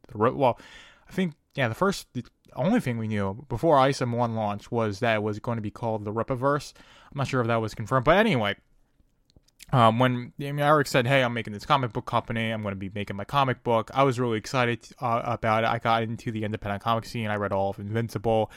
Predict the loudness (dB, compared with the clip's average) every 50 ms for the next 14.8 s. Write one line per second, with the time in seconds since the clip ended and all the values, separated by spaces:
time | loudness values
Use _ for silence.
0 | -20 -20 -12 -4 -2 2 4 4 2 2 2 2 4 4 4 2 0 -2 -2 -4
1 | -4 -8 -4 -2 -2 0 0 0 -2 -2 -2 -4 -6 -4 -6 -8 -10 -14 -20 -20
2 | -20 -12 -6 -2 0 2 4 4 6 6 6 6 6 4 0 -2 -2 0 2 2
3 | 2 4 4 6 6 6 6 4 0 0 0 0 -2 -8 -6 -4 -2 -2 -2 -4
4 | -6 -6 -4 -4 -4 -4 -6 -8 -8 -8 -8 -6 -2 0 0 0 0 -2 -8 -18
5 | -20 -20 -20 -20 -20 -16 -6 -2 2 2 4 4 2 2 0 -2 -4 -6 -4 -2
6 | 0 0 0 -2 -4 -4 -4 -6 -4 0 4 6 6 6 6 2 -2 -2 -2 -2
7 | -8 -12 -10 -8 -8 -8 -8 -8 -8 -8 -8 -6 -4 -6 -6 -8 -6 -8 -8 -8
8 | -10 -14 -16 _ _ _ _ _ _ _ _ _ _ _ _ _ 2 4 4 6
9 | 6 6 6 6 4 2 0 -2 -2 0 -2 -2 -4 -8 -12 -8 -6 -6 -6 -6
10 | -8 -10 -4 4 6 6 8 8 6 6 4 0 -8 -20 -20 -20 -20 -14 _ 0
11 | 2 4 6 6 6 6 6 4 2 2 0 -2 -2 -2 -4 -4 -2 -2 0 0
12 | 0 0 2 2 2 4 4 4 6 6 4 2 2 2 2 2 2 2 0 0
13 | 0 0 0 0 -2 -6 -12 -12 -16 -20 _ _ _ -8 -6 -6 -2 0 2 2
14 | 0 0 -4 -6 -6 -6 -6 -6 -8 -6 -4 -2 -2 -2 -4